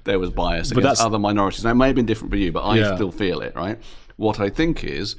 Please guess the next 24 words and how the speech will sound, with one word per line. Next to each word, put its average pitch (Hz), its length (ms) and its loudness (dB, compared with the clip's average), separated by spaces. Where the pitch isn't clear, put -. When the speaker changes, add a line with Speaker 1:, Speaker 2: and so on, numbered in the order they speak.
Speaker 1:
that 98 300 -2
I 101 160 0
am 98 220 -4
very 117 320 2
concerned 78 540 -6
about 82 300 -6
how 85 400 -4
an 92 80 -4
acknowledgement 107 760 0
of 78 60 -12
un-, 78 200 -12
un-, 87 260 -10
unconscious 82 440 -8
bias 87 360 -8
that - 120 -10
I 95 160 0
might 85 240 -4
make 95 280 -6
or 82 120 -6
any 113 140 -2
other 80 160 -8
Jew 71 240 -10
might 65 160 -12
make - 240 6